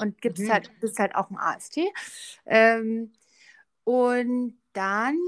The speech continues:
Speaker 1: hast du irgendwann, habe ich dich auf einer Meisterschaftsbühne gesehen, einfach so.
Speaker 2: <laughs>
Speaker 1: Und ich
Speaker 2: Ja.
Speaker 1: dachte mir, aha.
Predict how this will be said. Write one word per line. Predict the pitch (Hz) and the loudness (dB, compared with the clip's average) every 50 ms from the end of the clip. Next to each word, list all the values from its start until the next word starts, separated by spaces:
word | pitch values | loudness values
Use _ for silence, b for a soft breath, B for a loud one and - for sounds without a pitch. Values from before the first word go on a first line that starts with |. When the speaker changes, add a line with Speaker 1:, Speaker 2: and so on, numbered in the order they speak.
| 370 370 381 381 381 381 370 370 320 262 | -4 -4 -6 -8 -8 -8 -8 -8 -8 -8
Speaker 1:
hast | 254 240 - - | -8 -8 -6 -6
du | - | -4
irgendwann, | 131 185 185 190 220 226 - 302 320 339 339 | -2 -2 -2 -4 -4 -4 -2 -2 -2 0 -2
habe | 330 320 330 | -2 -2 -4
ich | 330 - | -6 -6
dich | - 349 339 339 - | -6 -6 -6 -4 -4
auf | - - - | -4 -4 -4
einer | 349 370 381 | -4 0 2
Meisterschaftsbühne | 392 349 - - 185 - 190 165 - - - - 185 190 180 | 2 2 2 -2 -6 -8 -8 -8 -8 -12 -8 -6 -4 -4 -4
gesehen, | - 190 180 185 180 180 185 | -4 -4 -4 -2 -2 -2 -4
einfach | - - 180 180 - 196 185 | -6 -6 -8 -6 -6 -6 -6
so. | - - 196 180 185 185 - | -4 -2 0 0 0 2 0
Speaker 2:
<laughs> | 262 233 - - 240 - _ 254 - - - 240 - _ - 233 - _ _ _ _ | -2 -2 -2 -6 -10 -10 _ -12 -12 -10 -12 -14 -12 _ -8 -8 -8 _ _ _ _
Speaker 1:
Und | - 220 214 208 202 | 2 2 2 2 2
ich | - | 0
Speaker 2:
Ja. | 220 220 208 | 4 4 4
Speaker 1:
dachte | 202 277 311 - | 4 4 0 0
mir, | 196 196 196 208 - - | 0 2 2 0 2 4
aha. | 214 190 185 180 202 220 262 | 6 6 6 6 6 6 6